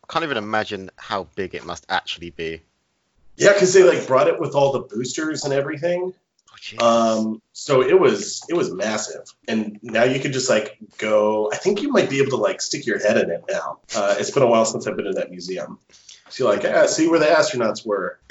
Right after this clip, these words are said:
Speaker 1: Have you ever been to the, 'cause I went to the Kennedy Space Center when I was over in Florida years ago. Have you ever been?
Speaker 2: Uh, I think I was back in nineteen eighty-seven, but we're not talking about
Speaker 1: Not talking
Speaker 2: nineteen eighty-seven.
Speaker 1: nineteen eighty-seven. <laughs> But yes, over to,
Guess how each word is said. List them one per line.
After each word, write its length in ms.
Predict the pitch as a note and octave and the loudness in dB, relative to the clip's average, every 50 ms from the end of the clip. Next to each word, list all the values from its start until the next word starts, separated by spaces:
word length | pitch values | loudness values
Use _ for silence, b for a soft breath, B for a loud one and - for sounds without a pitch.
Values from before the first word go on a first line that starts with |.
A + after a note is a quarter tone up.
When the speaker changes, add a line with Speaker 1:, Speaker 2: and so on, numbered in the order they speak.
| B B B B B B | B B B B B B
Speaker 1:
Have 160 | D3 B2+ B2 | -4 0 2
you 100 | D3+ E3 | 4 4
ever 100 | E3+ E3+ | 4 4
been 140 | E3+ E3 D#3+ | 0 -2 -2
to 160 | - F#3 E3+ | -2 -2 0
the, 340 | E3+ E3+ E3 E3 E3 D#3+ - | 2 2 2 2 0 0 -2
'cause 120 | - - | 0 2
I 40 | C#3+ | 2
went 140 | C3+ C3 - | 2 2 0
to 100 | - A#2+ | -4 -10
the 60 | B2 | -10
Kennedy 360 | - - C3+ B2+ A#2+ G2 G#2+ G2+ | -4 -2 -2 -2 -2 -4 -6 -8
Space 320 | - - - G#2+ G#2 - | -6 -2 -2 -2 -2 -2
Center 420 | - F#2 F2 E2 - - D#2 D#2 D2+ - _ _ _ _ _ _ _ | -4 -8 -10 -10 -12 -12 -12 -12 -14 -18 _ _ _ _ _ _ _
when 140 | _ - F2+ | _ -10 -8
I 40 | E2+ | -8
was 100 | E2 E2 | -6 -6
over 180 | F2 E2+ - E2+ | -6 -6 -6 -8
in 60 | E2+ | -10
Florida 420 | - - - F#2 F2+ F2 D#2 D#2+ E2 | -10 -6 -4 -2 -2 -2 -2 -4 -6
years 400 | F2 F2+ F#2 F#2+ F#2 F2+ E2+ D#2+ | -4 -2 0 2 2 0 0 -4
ago. 220 | D2 - D#2+ D2+ | -6 -6 -6 -6
Have 320 | D#2 E2+ - - _ F#2 | -6 -10 -14 -20 _ -8
you 120 | F#2 G2 G#2 | -4 -2 -2
ever 100 | G#2+ G#2 | -2 -2
been? 260 | A2 B2+ C3 C#3 C3+ - _ _ _ _ - | -4 -4 -4 -4 -6 -12 _ _ _ _ 2
Speaker 2:
Uh, 340 | C#3 C3+ C#3+ D3 D3 D3 - - | 4 6 8 8 8 8 6 4
I 100 | D3 D#3+ | 0 0
think 200 | - G3 F#3 F3+ | 0 0 0 0
I 80 | E3 | 0
was 220 | E3 F#3 G3+ F3+ C3+ | 2 2 0 0 0
back 220 | C#3 C3+ B2 - | -2 -2 -2 -4
in 80 | B2+ A#2+ | -4 -6
nineteen 320 | B2+ C3 - - C3 B2+ | -6 -6 -8 -6 -4 -2
eighty-seven, 480 | B2 A#2+ A2+ A2+ - B2 G#2 - - - - _ | -2 -2 -4 -4 -4 -4 -4 -4 -6 -12 -8 _
but 120 | - C3+ B2+ | 4 4 4
we're 100 | C3+ C3+ | 6 6
not 180 | C#3+ D3 C#3+ | 6 4 4
talking 300 | C#3+ F3 E3+ F3 D#3+ D3+ | 6 4 4 4 4 2
about 300 | C3+ A#2 A2 G2+ - - | -2 -4 -4 -6 -6 -6
Speaker 1:
Not 320 | D#3+ D3+ D#3+ D3 D3 D3+ - | 0 4 8 8 8 8 8
talking 340 | - - - - F3+ - C3+ | 6 6 8 8 6 6 6
Speaker 2:
nineteen 160 | C3 C#3 - _ _ - | 4 0 -2 _ _ -6
eighty-seven. 460 | D3+ - - F3+ - - F#3+ F#3 - - | -6 -6 -6 -6 -4 -4 -4 -4 -2 -4
Speaker 1:
nineteen 160 | G#3+ G#3+ G#3 | -6 -6 -8
eighty-seven. 0 | - | -10
<laughs> 40 | - _ _ - - _ _ - - _ _ _ _ _ _ _ - - _ _ - B B B B B B C4 B3 A#3+ B3 A3 D#3+ D#3 _ _ | -14 _ _ -16 -16 _ _ -20 -20 _ _ _ _ _ _ _ -20 -20 _ _ -20 B B B B B B -10 -10 -12 -14 -16 -16 -20 _ _
But 80 | - D3 | -4 0
yes, 640 | C#3 D#3 D#3 - - F#3+ - D3 D3 - - - - - _ _ - - | 0 0 0 0 -2 -4 -4 -4 -6 -12 -16 -20 -20 -20 _ _ -6 -2
over 200 | D#3 F3 E3 E3 | -2 -2 -2 -4
to, 500 | - - - F3 E3 E3 E3 D#3+ D#3+ - | -8 -10 -6 -2 0 0 2 2 0 -2